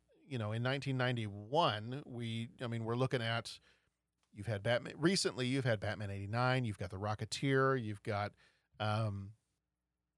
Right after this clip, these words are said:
you know, you've, you've got heroes, not necessarily superheroes, but heroes like an Indiana Jones or stuff like that. But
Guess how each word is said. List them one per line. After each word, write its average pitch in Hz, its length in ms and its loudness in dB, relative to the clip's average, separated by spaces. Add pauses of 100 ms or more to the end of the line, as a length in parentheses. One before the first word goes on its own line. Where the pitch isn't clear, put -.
(120)
you 120 80 -4
know, 104 160 -2
you've, 113 280 -2
you've 107 180 -2
got 123 180 4
heroes, 139 540 8
not 123 240 2
necessarily 110 500 -2
superheroes, 135 640 6
but 107 140 0
heroes 123 380 4
like 107 160 2
an 107 80 -6
Indiana 101 340 -2
Jones 127 580 4
or 101 140 -4 (320)
stuff - 280 0
like 110 200 4
that. 131 400 8
But 110 240 2